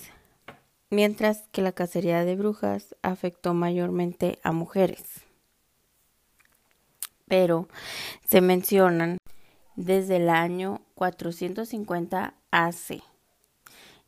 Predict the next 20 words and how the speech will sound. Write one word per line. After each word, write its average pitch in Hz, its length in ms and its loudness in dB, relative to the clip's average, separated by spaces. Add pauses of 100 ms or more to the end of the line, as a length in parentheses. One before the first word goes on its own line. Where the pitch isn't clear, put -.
(220)
Y 240 340 0
las 220 240 2
brujas 185 560 -4 (220)
son, 170 720 -4 (220)
este, 170 260 -6
raras 185 400 2
en 220 80 -2
la 185 120 0
Biblia 160 540 -4
y 170 100 -8
son 160 240 -8
condenadas 190 680 -4
por 185 240 -2
Moisés. 185 720 -6 (2000)
Exactamente 214 840 -2
no 208 140 -2
se 214 100 -10
sabe 214 240 -2
con 208 200 -4
seguridad 170 600 2